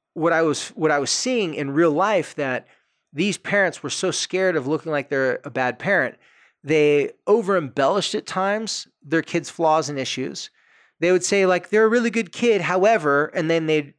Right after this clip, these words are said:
just describe these horrible things that the kid had did and, and that they'd struggled with.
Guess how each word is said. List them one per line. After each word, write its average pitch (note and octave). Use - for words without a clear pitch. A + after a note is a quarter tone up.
just F3
describe D3
these C3
horrible A3+
things D#3+
that D#3+
the D3+
kid E3+
had C3
did D3+
and, A#2+
and B2+
that B2
they'd B2
struggled C#3+
with. -